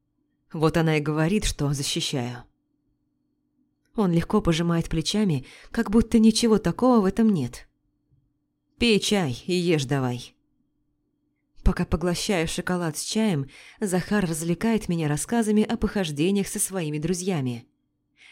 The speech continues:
Как они любят дрифтовать в центре города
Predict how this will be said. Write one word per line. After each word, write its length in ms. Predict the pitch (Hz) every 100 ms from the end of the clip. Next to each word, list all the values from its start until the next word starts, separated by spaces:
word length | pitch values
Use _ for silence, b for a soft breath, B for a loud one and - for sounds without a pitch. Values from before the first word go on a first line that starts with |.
| b -
Как 220 | 170 170
они 180 | 165 160
любят 300 | 190 180 147
дрифтовать 640 | 175 - 156 156 185 165
в 60 | -
центре 360 | 185 160 147
города 480 | 135 180 175 139